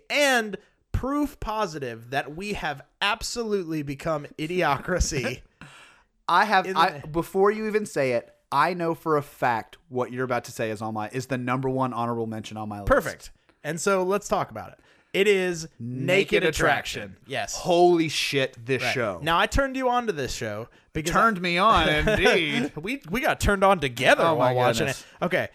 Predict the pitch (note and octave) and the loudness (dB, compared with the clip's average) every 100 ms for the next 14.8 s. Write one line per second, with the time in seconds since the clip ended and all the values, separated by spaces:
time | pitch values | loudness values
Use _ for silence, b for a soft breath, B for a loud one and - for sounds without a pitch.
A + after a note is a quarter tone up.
0 | b - G3 A3 A3+ A#3+ A#3+ A#3 A3+ A3 | b 0 4 4 6 4 4 4 4 0
1 | G#3+ F#3+ F#3 F3 E3 F3+ E3 D3 C#3 C#3+ | -4 -6 -4 -4 0 0 2 2 0 -2
2 | E3+ - D#3+ D#3 G3+ G3+ F3+ D4+ C4 G#4 | -2 -2 -2 -2 -2 -2 -2 -2 0 -2
3 | A#3+ A3 A3 A3+ F#3 A3 C#4+ C#4+ A#3+ A#3 | -4 -4 -4 -4 0 2 2 2 6 6
4 | G3 G3+ - D#3 E3 D#3+ E3 D3 D3 - | 4 0 2 2 2 0 -4 -4 -6 -2
5 | C3+ C#3 C3+ A#2+ A#2 A2+ - B2 A#2 A#2 | 0 -2 -2 -2 -2 -2 -4 -8 -8 -8
6 | B2 A2+ G#2+ A2 G2+ G#3+ G#3 A3 C4 D#4+ | -6 -6 -8 -10 -4 -2 0 2 2 0
7 | A#3 D#3+ D3+ C#3+ C#3 C#3 C#3 C#3 C#3 C3+ | -2 0 0 0 -2 0 0 0 0 0
8 | C#3 B2+ C3+ B2 B2+ A#2 A#2 A2 A#2+ A#2+ | -2 -6 -4 -4 -4 -4 -4 -4 -4 -2
9 | A#2 A2 A2 G#2 - G2+ A#2 G#2+ - E3+ | -2 -2 -4 -4 -8 -8 -6 -4 0 0
10 | A3+ G#3 F3+ E3 E3 - - E3+ D#3 - | 0 -2 -6 -4 -4 -4 -4 0 0 0
11 | D3 C#3 - D3+ E3+ D#3+ D3 B3+ D4+ G3 | -4 -2 -4 -4 -4 -4 -2 -2 -2 0
12 | F#3 D#3+ A2+ - - - A2 F2+ D3 B2+ | 2 0 -2 -6 -6 -4 -6 -6 -2 -2
13 | - D3 C#3+ D3 C#3+ D3+ A#3 A#3+ - - | -2 -4 -4 -2 0 0 0 -2 -10 -16
14 | C3+ C3+ D#3 C#3 - A#2 C3 F#3 | -6 -2 -2 -2 -4 -4 -6 -10